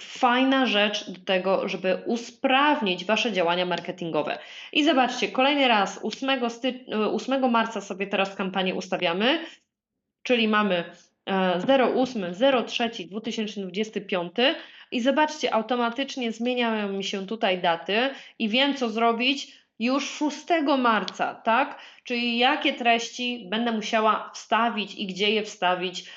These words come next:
jakie kampanie zacząć, e, kiedy i o czym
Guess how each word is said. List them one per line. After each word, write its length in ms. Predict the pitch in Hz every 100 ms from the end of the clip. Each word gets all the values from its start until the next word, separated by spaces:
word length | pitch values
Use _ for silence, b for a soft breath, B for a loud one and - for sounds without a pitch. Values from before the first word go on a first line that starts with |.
| B B
jakie 320 | 202 226 247
kampanie 680 | 214 202 214 202 196 185 -
zacząć, 800 | 180 165 214 220 - 214 196 202 - _ _ _ _ _ _ _ -
e, 580 | 202 180 170 165 165 165 - - 226 -
kiedy 640 | - 240 254 262 226 220 214 B B B
i 360 | - 226 226 220
o 120 | 240 247
czym 260 | 247 233